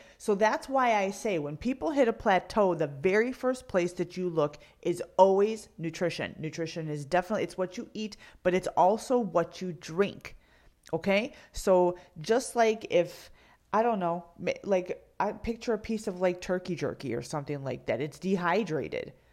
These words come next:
All right? Before that, it didn't look like that. Before it was dehydrated, it didn't look like that. It was, like, nice and supple.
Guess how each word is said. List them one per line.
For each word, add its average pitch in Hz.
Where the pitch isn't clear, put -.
All 160
right? 180
Before 196
that, 190
it 165
didn't 185
look -
like -
that. -
Before 175
it -
was 175
dehydrated, 170
it 151
didn't 165
look 185
like 147
that. -
It 139
was, 147
like, 147
nice 185
and 143
supple. 180